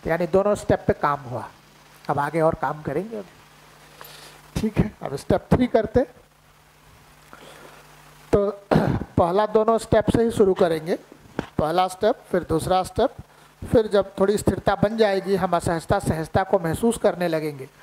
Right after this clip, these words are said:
तब फिर तीसरा step शुरू करेंगे। तीसरे step पे हम अब ये देखेंगे कि जो भी मेरे भाव विचार में चल रहा है, जिससे मैं सहज हो रहा हूँ या असहज हो रहा हूँ, है ना, ये मेरे स्वभाव के अनुकूल है क्या,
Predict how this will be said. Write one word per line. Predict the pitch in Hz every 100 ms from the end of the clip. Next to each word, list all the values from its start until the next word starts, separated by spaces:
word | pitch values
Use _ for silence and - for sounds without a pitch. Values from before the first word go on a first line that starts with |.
| - - _ -
तब | 240
फिर | - 262
तीसरा | - 208 190 214
step | 202 - 202 -
शुरू | - 151
करेंगे। | 147 139 127 120 - _ _ _ - - - - - -
तीसरे | 233 214 294 302
step | - 233 233
पे | -
हम | 254 233
अब | 208
ये | 214 233
देखेंगे | 208 202 190 165 135 160 - - _ -
कि | 220
जो | 196 208
भी | 240
मेरे | 247 233
भाव | 226 170 214
विचार | 208 202 202 185
में | 190
चल | 196 180
रहा | 165 160 151
है, | 135 - _ _ _ -
जिससे | 180 185 214
मैं | 196 190
सहज | 185 180 196
हो | 180 190
रहा | 185
हूँ | 185 196
या | 190 170
असहज | 160 160 165 170
हो | 151
रहा | 143
हूँ, | 139 131 131 _ _ _ -
है |
ना, | 143 214 - - - - -
ये | 190 214
मेरे | 214 208 220
स्वभाव | 233 - 190 170 160 185 196
के | 196
अनुकूल | 208 180 175 202 196
है | 147 160
क्या, | - 143